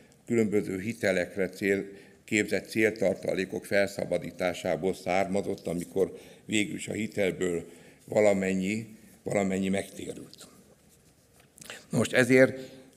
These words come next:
az a célszerű, ha az egész időszakot egyben nézzük, és nem a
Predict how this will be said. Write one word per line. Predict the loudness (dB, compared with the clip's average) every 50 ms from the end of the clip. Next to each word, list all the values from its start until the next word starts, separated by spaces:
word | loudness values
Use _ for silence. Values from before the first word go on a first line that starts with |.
| -20 _ _ _ 4
az | 4 8 8
a | 8 6
célszerű, | 6 2 4 4 4 4 4 4 4 4 6
ha | 6 8 10 8 8 6 2 -10 -16 -18 -20 -20 -20 -20 -20 -16 -6 0
az | 0 4 4
egész | 4 4 4 0 -2 0 -2
időszakot | -6 -4 0 0 -2 0 0 -2 -2 -2 -4 0 2
egyben | 2 2 2 0 -2 0
nézzük, | 0 0 -2 -4 -6 -10 -12 -10
és | -12 -12 -8
nem | -4 -4 -2 2 2
a | 2 2 2 -2